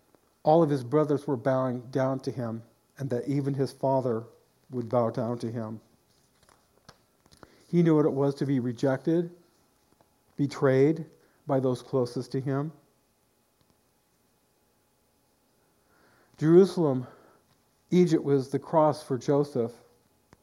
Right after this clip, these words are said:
and the death to his self. But Jerusalem had a payout, resurrection's glory. In Genesis forty-five, four through five, when he had been restored to his brothers, Joseph said to his brothers,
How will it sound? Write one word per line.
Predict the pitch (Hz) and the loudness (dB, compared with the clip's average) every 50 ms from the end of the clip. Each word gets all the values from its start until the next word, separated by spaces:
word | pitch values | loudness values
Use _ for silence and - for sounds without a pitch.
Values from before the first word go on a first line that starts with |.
| _ _ | _ _
and | - 139 131 | -4 -2 -2
the | 127 127 | -2 0
death | 110 - 147 139 135 - - | 2 2 2 2 2 -2 -6
to | - 139 | -6 -4
his | 131 127 117 | -4 -4 -6
self. | - - - 135 127 127 123 - - - - _ _ _ _ _ _ _ _ _ _ _ _ _ _ _ _ _ _ _ - - _ _ _ _ _ _ _ _ _ _ _ _ _ _ _ _ _ | -8 -6 -4 -2 -2 -2 -2 -6 -10 -20 -20 _ _ _ _ _ _ _ _ _ _ _ _ _ _ _ _ _ _ _ -20 -20 _ _ _ _ _ _ _ _ _ _ _ _ _ _ _ _ _
But | - 170 151 - | 2 2 2 2
Jerusalem | - 180 202 208 202 208 - 170 151 147 147 | 2 2 4 4 4 2 2 0 2 2 0
had | - - 151 143 | 0 0 -2 -2
a | |
payout, | 139 - - - 185 180 165 139 110 104 110 - - _ _ _ _ _ _ _ _ _ _ _ _ _ _ _ _ _ _ _ _ _ | -2 -4 -2 0 2 2 2 2 0 -2 -4 -6 -12 _ _ _ _ _ _ _ _ _ _ _ _ _ _ _ _ _ _ _ _ _
resurrection's | 165 156 165 160 160 147 135 139 151 143 147 - - 123 123 | 4 6 6 6 6 4 4 4 2 2 -2 -6 -10 -10 -8
glory. | 120 - 123 127 135 139 135 123 107 110 107 - - _ _ _ _ _ _ _ _ _ _ _ _ _ _ _ _ _ _ _ _ _ _ _ - | -8 -6 -6 -4 -2 -2 -2 -2 -2 -4 -6 -10 -16 _ _ _ _ _ _ _ _ _ _ _ _ _ _ _ _ _ _ _ _ _ _ _ 0
In | 156 156 | 0 2
Genesis | 131 165 180 185 185 180 175 160 - | 4 6 6 6 4 2 -2 -6 -4
forty-five, | - - 170 165 160 175 175 - 175 165 160 151 147 151 | -2 -2 0 2 2 0 0 2 2 4 4 2 0 0
four | - 156 143 | 0 0 0
through | 143 175 151 | 0 -2 -4
five, | 143 - 165 156 151 151 147 143 - - - - _ _ _ _ _ _ _ _ _ _ _ _ _ _ _ _ _ _ _ _ _ _ _ _ _ _ _ | -2 2 4 4 6 4 4 0 -4 -10 -20 -20 _ _ _ _ _ _ _ _ _ _ _ _ _ _ _ _ _ _ _ _ _ _ _ _ _ _ _
when | - 139 | -8 -4
he | 135 147 | 0 2
had | 160 160 | 2 4
been | 147 165 160 151 | 4 2 0 0
restored | 147 147 - - 170 165 156 156 | -2 -4 -4 -2 2 2 2 2
to | 160 170 | 2 0
his | 156 151 | -2 -2
brothers, | 147 135 139 160 151 143 143 143 131 - | -2 0 2 2 2 2 2 0 -2 -2
Joseph | - - 170 160 160 170 170 170 | 2 2 2 4 2 0 -4 -4
said | - - 190 190 180 | 0 0 0 2 2
to | 180 | 0
his | 156 143 135 | -2 -2 -2
brothers, | 123 131 127 123 127 131 131 127 - | 0 0 0 2 0 -2 -4 -6 -10